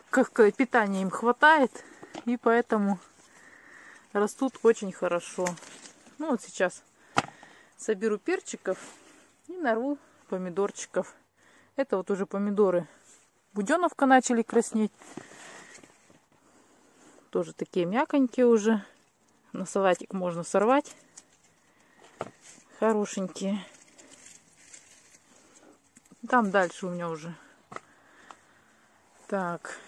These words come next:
это все Буденновка идет. Краснеют. А это желтенькие золотые яйца.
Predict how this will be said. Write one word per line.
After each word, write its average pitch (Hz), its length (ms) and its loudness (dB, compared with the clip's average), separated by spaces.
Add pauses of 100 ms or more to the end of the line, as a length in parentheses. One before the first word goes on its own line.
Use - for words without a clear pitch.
(160)
это 214 180 0
все 180 220 -6
Буденновка 202 640 -2
идет. 175 300 -6 (1700)
Краснеют. 190 680 -6
А 196 60 0
это 262 360 2 (140)
желтенькие 202 800 0 (1080)
золотые 208 560 0
яйца. 175 680 -2